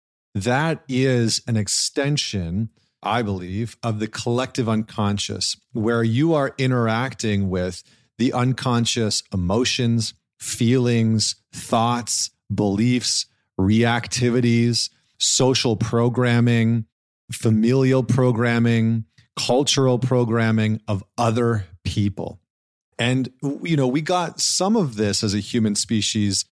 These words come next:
throughout time, but for the most part, it was very limited, right? If you traveled, if you, you know, met people that were outside of your culture, or just when you interact with, you know, people that you are close to,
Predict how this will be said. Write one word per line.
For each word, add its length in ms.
throughout 460
time, 260
but 120
for 120
the 100
most 300
part, 180
it 40
was 120
very 220
limited, 640
right? 140
If 160
you 60
traveled, 600
if 160
you, 220
you 240
know, 100
met 300
people 320
that 160
were 180
outside 380
of 100
your 80
culture, 500
or 80
just 260
when 120
you 160
interact 720
with, 340
you 100
know, 140
people 360
that 120
you 100
are 80
close 420
to, 380